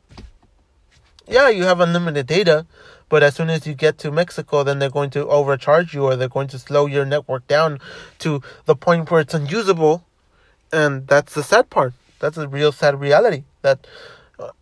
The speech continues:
that's what, that's what Veri-, Verizon's doing. They don't let you use it in, in Mexico or, or, or Canada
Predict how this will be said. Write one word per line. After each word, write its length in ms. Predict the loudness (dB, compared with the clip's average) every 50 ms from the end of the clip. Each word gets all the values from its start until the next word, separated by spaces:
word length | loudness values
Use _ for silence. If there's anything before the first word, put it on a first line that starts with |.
| _
that's 340 | -8 -2 0 0 0 0 0
what, 280 | 0 0 0 -2 -4 -12 _ _ _ _ _ _ _ _ _ _ _ _ _ _ _ _ _
that's 240 | 2 2 2 2 4
what 180 | 2 2 2 2
Veri-, 440 | 2 2 4 6 6 6 6 4 2
Verizon's 640 | -2 -2 2 4 4 4 4 2 -4 -8 -10 -8
doing. 300 | -6 -6 -6 -6 -6 -10 -14 _ _ _ _ _ _ _ _ -2
They 80 | 0
don't 140 | 0 2 2
let 180 | 0 0 -2 -6
you 60 | -10
use 280 | -8 -6 -6 -4 -2
it 140 | -2 -2 -2
in, 220 | -2 -4 -8 -8 -8
in 420 | -10 -8 -8 -6 -6 -8 -10 -14
Mexico 640 | -16 -18 -10 -6 -6 -6 -6 -6 -8 -12 -6 -2 0 0
or, 260 | 2 2 0 0 -2
or, 280 | -2 -4 -4 -4 -6 -8 -12 -20 _ _ _ _ _ _ _ _ _ _ _ _ _ _ _ _ _ _ _
or 400 | -2 0 2 2 2 0 -2 -4 -8 _ _ _ _ _ _ _ _ -4
Canada 540 | 0 0 2 2 2 2 2 2 0 -4